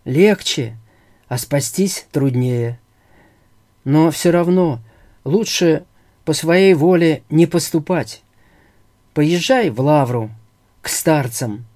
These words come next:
Как благословят, так и поступи». Вскоре после этого Владимир побывал у архимандрита Кирилла Павлова.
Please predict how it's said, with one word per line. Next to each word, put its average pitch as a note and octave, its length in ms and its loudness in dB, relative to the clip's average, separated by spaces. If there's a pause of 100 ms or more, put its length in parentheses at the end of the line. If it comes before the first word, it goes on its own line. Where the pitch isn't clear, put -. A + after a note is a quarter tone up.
(440)
Как G3+ 220 2
благословят, F#3+ 720 0 (800)
так - 400 -4 (160)
и D3+ 80 -4
поступи». A#2+ 680 -6 (1500)
Вскоре F#3+ 600 0
после C3 340 -2
этого F#3+ 340 -2 (760)
Владимир F#3 480 2
побывал D#3+ 640 -2 (560)
у C#3+ 80 -2
архимандрита D3+ 720 2
Кирилла C#3+ 640 2 (200)
Павлова. A2+ 540 0